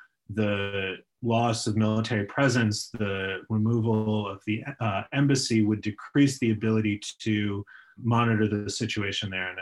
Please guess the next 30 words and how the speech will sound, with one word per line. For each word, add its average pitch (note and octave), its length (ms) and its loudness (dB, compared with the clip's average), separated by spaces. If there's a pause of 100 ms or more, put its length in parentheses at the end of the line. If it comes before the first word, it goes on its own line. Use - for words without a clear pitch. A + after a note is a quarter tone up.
(160)
address F#2+ 600 -6
terrorism. F2+ 560 -10 (420)
And, A#2 140 0
and G#2 380 -2 (200)
based B2 400 4
on A2 400 2
analysis A2+ 760 -2
and, F#2+ 280 -8
and F#2 180 -14 (340)
public G#2+ 280 -2
statements, B2+ 560 0
that, G#2 340 -2
that A2 160 -2
trend G#2+ 300 -2
has G2+ 200 -4
continued. F#2 600 -10 (680)
There's, A2 400 0
I C3+ 80 -6
think, A#2 300 -4
a A2+ 60 2
great B2 280 2
deal A#2+ 200 2
of G#2 80 0
skepticism A2 1000 -2
that G2+ 380 -4 (360)
just B2 500 0
with G#2+ 640 -2
drones D#3+ 440 4
operating A2+ 840 2 (100)
from A#2+ 600 0